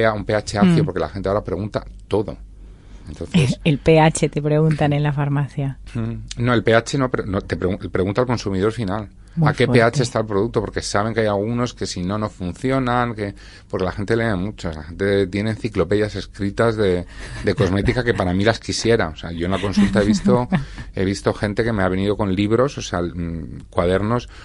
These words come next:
Speaker 1: con pantallazos de stories de un montón de gente, fotocopiados, pegados y con anotaciones que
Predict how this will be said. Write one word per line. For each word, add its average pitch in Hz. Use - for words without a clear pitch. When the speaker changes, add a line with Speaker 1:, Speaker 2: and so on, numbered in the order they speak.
Speaker 1:
con 87
pantallazos 95
de 104
stories 110
de 82
un 87
montón 95
de 101
gente, 113
fotocopiados, 107
pegados 107
y 135
con 92
anotaciones 87
que 95